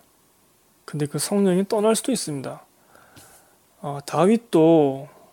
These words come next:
죄를 범한 후에 성령이 자신으로부터 떠나지 말기를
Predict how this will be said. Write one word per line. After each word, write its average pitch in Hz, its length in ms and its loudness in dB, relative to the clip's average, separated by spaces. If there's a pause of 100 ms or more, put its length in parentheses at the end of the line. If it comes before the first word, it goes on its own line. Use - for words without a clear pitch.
(140)
죄를 175 320 4
범한 156 300 2
후에 143 560 -6 (140)
성령이 190 800 0
자신으로부터 160 840 0
떠나지 190 680 4
말기를 143 560 2